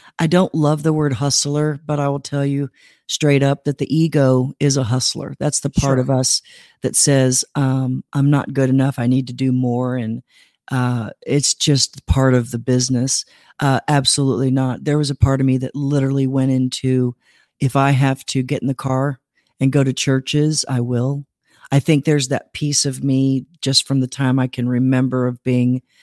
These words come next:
Speaker 1: you know, a teenager and, and doing a garden and my mom saying, "Don't come in until dark,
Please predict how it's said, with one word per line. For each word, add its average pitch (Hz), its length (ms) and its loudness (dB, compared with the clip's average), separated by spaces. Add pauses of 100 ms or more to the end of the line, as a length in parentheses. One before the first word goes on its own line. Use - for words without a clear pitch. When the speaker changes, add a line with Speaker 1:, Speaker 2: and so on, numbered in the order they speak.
(320)
Speaker 1:
you 127 100 -2
know, 127 120 4
a 120 60 0
teenager 135 640 0
and, 123 260 0
and 131 160 0
doing 131 260 2
a 120 60 0
garden 120 400 -2
and 127 160 -6
my 113 100 -6
mom 127 280 -4
saying, 123 320 0
"Don't 127 180 -2
come 127 180 2
in 123 120 4
until 123 240 -2
dark, 127 440 -2